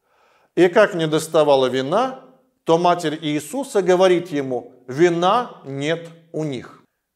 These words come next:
Закончилось вино. Это скандал на любой свадьбе,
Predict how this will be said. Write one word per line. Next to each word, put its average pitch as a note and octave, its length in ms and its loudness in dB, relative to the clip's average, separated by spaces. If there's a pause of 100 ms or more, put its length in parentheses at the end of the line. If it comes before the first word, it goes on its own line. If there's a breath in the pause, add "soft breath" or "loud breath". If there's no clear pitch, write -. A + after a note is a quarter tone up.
Закончилось F3 800 -2
вино. C#3 440 -6 (720)
Это G#3 260 2
скандал F3+ 760 2 (120)
на D#3 260 0
любой D#3 380 0
свадьбе, G2+ 680 -8